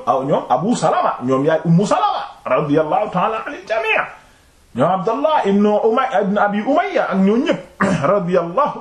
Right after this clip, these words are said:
ta'ala anhu. Hein? Moom alliance lañ amoon ak ñoom, ñu leen di mbugal ba, ba, ba, ba, ba, ba faat kële. Waaw. Malgré loolu ak Abu Jahl li mu def yépp, hein? Moo, moo maa jéeri woon sox, daal di sox,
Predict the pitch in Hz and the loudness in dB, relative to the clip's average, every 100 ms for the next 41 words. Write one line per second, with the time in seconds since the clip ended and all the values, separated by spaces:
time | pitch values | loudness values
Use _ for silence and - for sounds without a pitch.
0 | - 190 175 131 90 87 - - _ _ | -8 -4 -2 -2 -4 -8 -16 -20 _ _
1 | - 147 - - - - _ _ - 214 | -2 0 0 -4 -18 -20 _ _ -2 -2
2 | - 190 233 196 180 151 147 147 135 120 | 0 -2 0 -2 -2 -4 -2 0 0 0
3 | 107 87 127 220 240 214 175 170 202 190 | -4 -2 0 2 2 0 -2 2 0 0
4 | 180 - - 139 - 151 147 143 175 156 | -2 -4 -4 -2 0 0 0 0 0 0
5 | 175 - 185 - 143 87 - _ _ _ | -2 -2 -4 -2 -4 -4 -10 _ _ _
6 | _ _ _ _ _ _ _ - 104 - | _ _ _ _ _ _ _ -16 -14 -14
7 | - _ - 147 240 285 247 226 220 208 | -18 _ -2 0 2 0 0 0 2 2
8 | 208 - 185 208 175 175 165 143 143 214 | 0 0 -2 0 2 2 2 0 0 0
9 | 208 185 127 196 226 - - _ _ _ | 0 0 2 2 2 -6 -20 _ _ _
10 | - 147 233 294 - - _ _ _ 120 | -2 2 2 0 -6 -20 _ _ _ -2
11 | 175 214 202 180 202 202 190 190 185 180 | 2 2 2 2 2 2 2 2 2 2
12 | 180 175 170 165 - 240 - - - - | 2 4 2 2 2 0 0 -10 -14 -20
13 | - 135 160 170 - - - - | -4 -2 0 -2 -2 0 0 -2